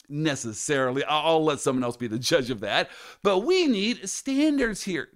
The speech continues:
Trust me, you won't get any kickback on this policy.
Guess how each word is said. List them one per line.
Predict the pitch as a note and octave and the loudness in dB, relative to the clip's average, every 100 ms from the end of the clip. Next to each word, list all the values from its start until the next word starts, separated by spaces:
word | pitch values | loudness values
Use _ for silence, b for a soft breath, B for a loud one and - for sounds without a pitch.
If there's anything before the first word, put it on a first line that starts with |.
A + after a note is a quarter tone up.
| C3 | -16
Trust | - - C#4 C4+ A#3 | -10 -2 0 0 -2
me, | C3+ - | -4 -8
you | C#3 A#3 D4 | -8 -4 0
won't | A3+ A3 F#3+ | 0 -2 -2
get | F3+ D#3 | -2 -2
any | G3+ G3+ | -6 -6
kickback | - G3 G3 D3 D3+ D#3 - B B - | -2 0 0 2 2 2 -2 B B 0
on | C#3 D3 C3+ | 2 4 2
this | A#2+ A#2 A#2+ | 0 -2 0
policy. | - E3+ D3 - | 2 2 2 -4